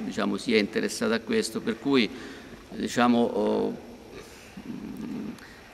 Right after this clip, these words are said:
niente, che è un po' a mio, a carico mio, ho la fortuna che appunto giocando in questa categoria,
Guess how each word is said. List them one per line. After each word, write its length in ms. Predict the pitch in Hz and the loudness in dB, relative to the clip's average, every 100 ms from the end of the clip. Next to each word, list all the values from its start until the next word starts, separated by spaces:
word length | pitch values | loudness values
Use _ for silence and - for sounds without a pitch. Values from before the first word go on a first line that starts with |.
| - | -6
niente, 640 | 117 113 117 92 - 92 - - | 2 6 6 4 -2 -8 -10 -10
che 280 | - 117 113 | 4 6 6
è 40 | |
un 160 | 110 117 | 6 4
po' 280 | 127 131 123 | 6 6 6
a 200 | 90 90 | 2 2
mio, 200 | 117 117 | 4 4
a 220 | 98 104 | 2 0
carico 420 | - 127 113 104 113 | 4 4 6 4 4
mio, 340 | 117 113 110 | 4 4 4
ho 100 | 143 | 8
la 120 | 147 - | 8 8
fortuna 720 | 113 107 143 143 127 98 - | 4 0 2 6 6 4 0
che 100 | - | -2
appunto 360 | - - 127 107 | -2 4 4 4
giocando 340 | 95 107 120 | 2 4 4
in 80 | 110 | 4
questa 300 | 110 104 113 | 0 -2 -4
categoria, 600 | 107 107 101 110 120 101 | -4 -2 0 4 4 4